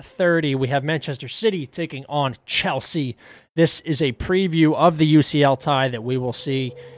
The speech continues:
in three weeks. I am so curious to see how this pans out. I have to bet with City, um, because they've kinda won me a lot this season. They've always really won for me when I needed them to.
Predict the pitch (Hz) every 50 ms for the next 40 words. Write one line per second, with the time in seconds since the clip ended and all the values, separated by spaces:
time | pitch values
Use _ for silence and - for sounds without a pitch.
0 | - - - - 135 131 131 127 127 127 120 117 - - - - - 143 139 135
1 | 135 127 123 131 131 120 - - - - - _ _ _ _ _ _ _ _ _
2 | _ - 156 160 160 143 131 113 - - - - 175 165 156 156 147 131 - -
3 | - 160 151 147 147 147 139 135 - 131 - - 147 135 131 135 131 127 127 123
4 | - - - 131 127 123 123 113 131 131 131 123 127 123 - _ _ _ _ -
5 | - 139 170 156 156 - - 160 139 156 156 131 139 131 - - - 139 127 131
6 | 131 127 123 - - - - _ _ _ _ _ - 127 127 123 123 120 120 123
7 | - - 139 131 123 120 117 - - - 135 131 131 135 131 - 147 143 139 127
8 | 120 123 127 123 127 127 123 120 120 123 117 101 110 117 113 - - 139 131 120
9 | 127 123 123 120 117 110 120 120 120 120 113 113 117 120 117 110 107 110 110 113
10 | 113 - - 110 113 113 110 113 113 113 110 113 113 110 143 117 117 110 110 107
11 | - - 117 110 113 110